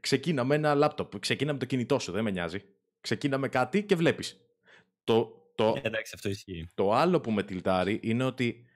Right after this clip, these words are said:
Speaker 1: ε, ξέρω εγώ, μου, μου λένε, ρε παιδί μου, κάποιοι, ότι εγώ ξέρω Photoshop, ωραία, ξέρω Photoshop και Premiere. Άσχετα που δεν κάνω βίντεο για μένα στο YouTube. <laughs> Λοιπόν,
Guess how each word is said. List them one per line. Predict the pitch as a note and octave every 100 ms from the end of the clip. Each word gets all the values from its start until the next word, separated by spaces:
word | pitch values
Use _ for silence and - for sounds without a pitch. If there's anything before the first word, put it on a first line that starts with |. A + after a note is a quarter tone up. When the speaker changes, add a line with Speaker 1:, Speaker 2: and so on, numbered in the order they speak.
| _ _ _ _ -
Speaker 1:
ε, | G#2+ G#2+ G#2+ G#2+ G#2+ G#2+ G#2 G#2 _ _ _ _ _ _ _ _ _ _ _ _ -
ξέρω | - D3+
εγώ, | C#3+ - - _ _
μου, | C3 D3 B2+
μου | D3+
λένε, | D3+ C#3 A2
ρε | F#2+
παιδί | F2+ F2
μου, | F2+
κάποιοι, | - F#2 - A2 B2+ -
ότι | A2+ A2+ A#2+ A#2+ A#2+ A#2+ A#2+
εγώ | G#2+ A#2 G3
ξέρω | G#3 F3+ D3
Photoshop, | C3 F2+ - -
ωραία, | G#2 D3+
ξέρω | - C3+ F2+
Photoshop | C3+ F3 C#3
και | B2
Premiere. | B2 G#2+ F#2+ - _ _ _ _ _ _ _ _ _ _ -
Άσχετα | C3 G2
που | F2+
δεν | F2+
κάνω | F2 D#2+
βίντεο | E2+ D#2+
για | E2
μένα | D#2+
στο | - D#2+
YouTube. | - - -
<laughs> | - -
Λοιπόν, | A2+ F#2+ D#3